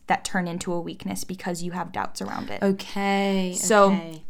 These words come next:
Speaker 1: these weaknesses can actually be turned into strengths when we kind of hone into the Saturn quality.
Speaker 2: Mm.
Speaker 1: So Saturn will push you. Saturn builds your endurance.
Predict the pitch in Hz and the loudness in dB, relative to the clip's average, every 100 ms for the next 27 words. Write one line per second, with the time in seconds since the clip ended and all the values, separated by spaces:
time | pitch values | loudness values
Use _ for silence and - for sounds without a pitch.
0 | - - 208 262 214 226 214 190 196 - | -12 -4 6 6 6 4 2 0 -2 -2
1 | 202 180 190 - 190 185 - 185 165 175 | 2 2 2 0 -2 -2 -2 -4 -4 -6
2 | - 180 160 - - 190 175 170 170 165 | -4 -2 -4 -6 -2 0 0 -2 -2 -2
3 | - 175 170 165 175 160 - 160 - 196 | -2 -2 -2 -4 -4 -4 0 -2 0 -4
4 | 190 - - - - 196 - 196 185 196 | -4 -4 -4 -4 -6 -8 2 4 4 6
5 | 214 214 240 233 196 - 196 - 226 247 | 6 6 6 4 2 -2 -2 -2 -2 -4
6 | 311 - - - - 196 202 196 202 196 | -4 -8 -10 -16 4 6 6 4 2 2
7 | 196 202 185 170 160 156 180 269 - - | 0 0 -2 -2 -4 -4 -4 -4 -6 -8